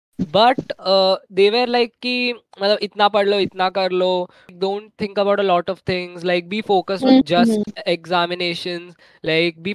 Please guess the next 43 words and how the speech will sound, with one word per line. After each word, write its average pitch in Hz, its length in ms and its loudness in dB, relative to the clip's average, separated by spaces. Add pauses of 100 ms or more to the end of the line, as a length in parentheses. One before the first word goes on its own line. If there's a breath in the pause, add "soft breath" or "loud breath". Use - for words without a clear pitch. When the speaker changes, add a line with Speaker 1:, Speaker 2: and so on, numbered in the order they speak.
(100)
Speaker 1:
focused 196 280 -4
on 196 120 -4
the 175 120 -6
board 170 180 -4
का 185 120 -4
exam। 180 320 -2 (380)
Correct, 190 520 0
not 208 140 2 (100)
wrong 185 340 2
in 196 240 -4 (100)
any 180 220 -4
perspective। 151 680 -4 (520 loud breath)
But, 208 240 4 (200)
like, 233 260 2
एक 240 240 -4 (280)
पढ़ाई 190 300 2
से 233 100 -14
छोड़ 190 280 -4
के 208 140 -4
भी 214 100 -4
एक 214 120 -4
लाइफ 214 260 -2
रहती 233 180 -4
है, 269 60 2
और 262 100 -6 (140)
secondly, 240 520 -4 (120)
पढ़ाई 180 420 0
में 220 220 -2
भी, 240 260 -2
like, 214 180 0
एक 226 140 -4
second 208 480 -4 (340)
life 214 300 2
where 233 180 0
you 262 120 -6
genuinely 202 540 -6
feel 226 220 -8
interested 185 580 -6 (160)
to 240 80 -6
learn 185 540 2
about 190 240 2
something, 175 440 -6 (400 soft breath)
to, 247 260 -4